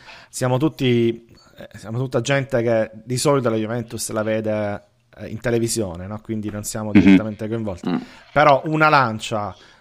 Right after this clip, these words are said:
Speaker 1: non lo facciamo quasi mai, però una lancia <laughs> in tifosa-, eh, in favore dei tifosi della Juventus, soprattutto della curva sud, oggi va fatta. Cioè, veramente la chiusura della curva contro il Cagliari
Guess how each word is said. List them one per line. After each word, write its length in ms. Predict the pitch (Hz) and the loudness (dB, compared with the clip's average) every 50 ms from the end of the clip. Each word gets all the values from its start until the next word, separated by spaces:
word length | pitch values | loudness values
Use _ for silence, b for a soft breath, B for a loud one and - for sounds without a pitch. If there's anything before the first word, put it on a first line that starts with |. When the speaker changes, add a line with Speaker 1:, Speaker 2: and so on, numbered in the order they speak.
| b b | b b
Speaker 1:
non 140 | 131 127 127 | -4 -2 0
lo 40 | |
facciamo 300 | 120 127 - - 143 135 | 0 0 -2 -2 -4 -2
quasi 240 | 131 139 135 117 127 | 0 0 0 0 0
mai, 400 | 127 117 104 95 92 90 87 87 - _ | -2 -4 -4 -4 -8 -8 -10 -12 -18 _
però 160 | - 117 120 | -4 -4 -2
una 220 | 135 156 165 165 147 | 0 0 4 4 6
lancia 720 | 147 143 127 117 113 120 - - - - - - 147 - - - - | 6 6 4 4 0 -2 -6 -4 -4 -4 -2 -4 -6 -6 -8 -14 -20
<laughs> 240 | - - - - - | -20 -20 -20 -16 -8
in 160 | - 143 127 | -8 -8 -6
tifosa-, 460 | - 151 139 127 165 160 147 151 143 151 | -6 -6 0 4 4 4 6 4 2 0
eh, 340 | 156 143 131 123 120 127 | 0 0 0 0 0 0
in 100 | 131 135 127 | -2 -4 -2
favore 360 | - 139 139 143 147 143 135 | -2 0 4 6 6 8 8
dei 300 | 131 131 131 127 127 120 | 6 6 4 4 4 2
tifosi 380 | - 131 123 139 143 123 127 123 | 0 -2 0 0 0 0 0 -2
della 160 | 120 117 120 | -2 0 0
Juventus, 640 | 117 117 120 120 120 117 117 - 117 - - - 110 | 0 -2 -2 -4 -6 -6 -8 -8 -8 -8 -6 -6 -6
soprattutto 460 | 107 117 113 113 110 107 120 113 123 | -6 -4 -4 -4 -4 -4 -6 -4 -4
della 140 | 117 110 107 | -2 -2 -2
curva 280 | 107 123 113 110 113 104 | -4 -4 -4 -4 -6 -4
sud, 300 | 113 120 120 101 107 - B B B B B B | -4 -6 -6 -6 -8 -10 B B B B B B
oggi 320 | B 113 123 123 - 113 110 | B 2 2 2 2 -2 -4
va 100 | 104 95 | -4 -4
fatta. 500 | - - - 101 92 87 - _ 90 95 | -6 -6 -6 -6 -6 -6 -10 _ -12 -8
Cioè, 300 | 98 120 120 113 104 - b b b b b b b b b b _ _ _ _ _ _ _ | -6 -4 -2 -2 -4 -6 b b b b b b b b b b _ _ _ _ _ _ _
veramente 880 | - 117 113 135 127 127 127 135 147 147 143 135 131 - 131 120 110 - - - | -12 -2 2 4 4 4 4 2 2 0 0 -2 0 0 0 0 0 -4 -8 -2
la 140 | 123 120 120 | -2 -2 -2
chiusura 500 | - 120 120 117 123 131 131 131 127 120 | -2 -4 -4 -2 -2 0 2 2 2 2
della 240 | 110 117 113 110 104 | 2 2 0 -2 -2
curva 460 | - 123 127 123 117 117 107 110 107 | -2 -2 -2 -2 -2 -2 -2 -2 -2
contro 300 | 104 107 107 104 - 107 | -2 -4 -6 -6 -6 -8
il 80 | 104 - | -8 -8
Cagliari 520 | - - 113 117 117 110 101 104 98 - | -6 -4 -2 -2 -2 -2 -2 -4 -6 -8